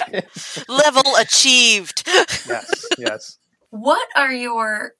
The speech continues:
Speaker 3: editor pet peeves? Like, the things that writers do, either they assume something about the services you're providing, or they,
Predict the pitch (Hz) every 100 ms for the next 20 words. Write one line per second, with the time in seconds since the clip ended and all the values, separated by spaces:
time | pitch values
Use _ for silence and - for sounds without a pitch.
0 | - 214 233 226 208 - 196 - - 190
1 | 190 - 208 202 208 226 240 247 233 208
2 | 202 196 202 202 190 - - 202 190 190
3 | 185 185 185 _ 247 240 220 190 190 202
4 | 185 - - 220 233 226 233 - 220 214
5 | 214 214 214 226 202 196 190 - - 196
6 | - 190 - 240 240 233 233 233 208 220
7 | 208 208 208 208 202 196 202 208 190 180
8 | 185 180 170